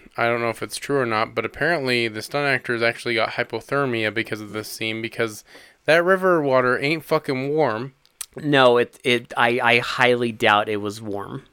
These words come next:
Speaker 1: You can kind of see them almost shivering, I think. I'm pretty sure.
Speaker 2: I don't know about that, but, I mean, they are very deep in that water.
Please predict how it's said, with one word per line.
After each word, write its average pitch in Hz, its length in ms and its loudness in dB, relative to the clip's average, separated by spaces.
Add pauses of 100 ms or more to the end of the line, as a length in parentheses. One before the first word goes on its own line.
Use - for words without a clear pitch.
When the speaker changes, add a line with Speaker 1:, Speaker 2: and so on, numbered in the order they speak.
(120)
Speaker 1:
You 156 100 -2
can 165 260 0
kind 220 480 -2
of 160 120 -4
see 180 220 -6
them 135 240 -2
almost 131 420 -2
shivering, 110 540 -2
I 104 80 -4
think. - 400 -12 (140)
I'm 123 160 -4
pretty 120 220 -4
sure. 107 340 -4 (720)
Speaker 2:
I 156 120 8
don't 160 100 8
know 156 80 6 (100)
about 117 120 6
that, 127 300 8
but, 113 160 4
I 110 40 4
mean, 110 240 -2
they 113 180 4
are 113 220 4 (220)
very 120 840 4 (500)
deep 143 440 -4
in 120 180 0
that 110 200 2
water. 104 440 -2